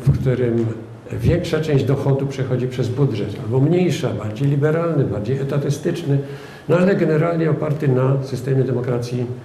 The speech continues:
parlamentarnej. To jest jeden rodzaj systemu. E, na drugim biegunie są systemy totalitarne, do których zaliczałbym nazizm i komunizm. Natomiast gdzieś, e, mamy rodzaj ustroju,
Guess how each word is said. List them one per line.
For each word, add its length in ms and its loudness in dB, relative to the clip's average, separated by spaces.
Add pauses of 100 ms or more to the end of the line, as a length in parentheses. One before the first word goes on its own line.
(120)
parlamentarnej. 680 0 (140)
To 60 0
jest 220 0
jeden 280 0 (200)
rodzaj 380 4
systemu. 420 -4 (1080)
E, 40 2 (960)
na 80 4
drugim 340 4
biegunie 420 2
są 160 0
systemy 400 0
totalitarne, 760 2
do 140 -2
których 260 0
zaliczałbym 640 2
nazizm 520 2
i 80 0
komunizm. 600 -2 (800)
Natomiast 480 2
gdzieś, 420 0
e, 40 -8 (720)
mamy 300 2 (460)
rodzaj 520 4
ustroju, 800 2